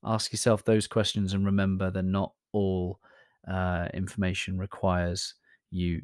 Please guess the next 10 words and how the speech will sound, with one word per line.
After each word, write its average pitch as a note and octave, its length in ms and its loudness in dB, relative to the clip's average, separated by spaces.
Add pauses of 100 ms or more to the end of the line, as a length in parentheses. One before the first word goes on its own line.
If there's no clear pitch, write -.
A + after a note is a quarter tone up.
to E2+ 300 -4
do F2 240 -2
something. - 640 -6
Do A2+ 160 10
nothing, G2+ 580 8 (300)
say A#2 300 8
nothing F#2+ 580 4 (440)
is G2 180 2
an G2 160 2
equal F2 600 0